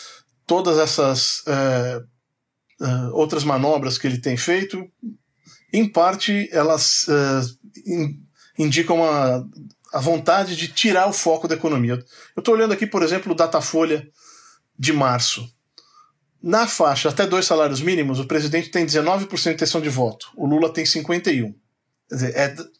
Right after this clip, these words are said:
tem uma correlação enorme entre que, entre o, quanto mais, o salário mais baixo, o presidente vai pior. E você tem um outro fator, que é o mercado de trabalho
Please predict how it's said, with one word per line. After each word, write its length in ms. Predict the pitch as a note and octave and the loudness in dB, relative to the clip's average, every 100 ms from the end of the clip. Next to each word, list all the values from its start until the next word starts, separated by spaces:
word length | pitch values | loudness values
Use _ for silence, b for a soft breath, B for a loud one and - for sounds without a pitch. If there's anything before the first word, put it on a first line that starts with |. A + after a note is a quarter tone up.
| _ | _
tem 100 | - A3 | -2 2
uma 340 | G3 E3+ - _ _ - | 2 0 -6 _ _ -4
correlação 440 | E3+ E3+ D3 G#3 | 0 2 2 2
enorme 400 | G#3+ D#3 E3+ E3+ | 2 4 4 2
entre 340 | C#3+ E3 D#3+ D3+ | 0 0 -2 -4
que, 220 | - D#3+ | -6 -6
entre 240 | D3 C#3+ | -2 -2
o, 340 | C#3+ C3+ D3 - | -2 -4 -10 -6
quanto 300 | E3+ D3+ D3+ | -4 -2 0
mais, 220 | F3+ A#3 | 2 2
o 40 | |
salário 320 | - D3 C#3+ | 2 2 2
mais 160 | F#3 G3 | 0 0
baixo, 420 | D3+ E3 G3+ A#3+ A3+ _ _ _ _ _ _ | 2 2 0 -4 -6 _ _ _ _ _ _
o 80 | E3+ | -6
presidente 500 | - F3+ E4 E3+ - | 0 0 0 -2 0
vai 140 | F3+ | -2
pior. 400 | F#3+ A3 C3+ A#2 - _ _ _ _ | 0 0 0 0 -6 _ _ _ _
E 60 | - | -6
você 220 | F3 A3 | -2 0
tem 200 | A#3 B3 B3 - | 0 -2 -4 -2
um 140 | G#3+ | 2
outro 260 | A#3 B3+ B3+ | 2 0 -2
fator, 420 | C4+ - F4 - - B B B B B B _ _ | -2 0 -2 -2 -10 B B B B B B _ _
que 100 | - | 0
é 60 | D3+ | 2
o 60 | |
mercado 400 | E3+ E3 F#3+ F3+ | 2 0 0 0
de 100 | E3+ | 0
trabalho 520 | E3+ D#3+ C3 B2 A#2+ | 0 0 2 2 0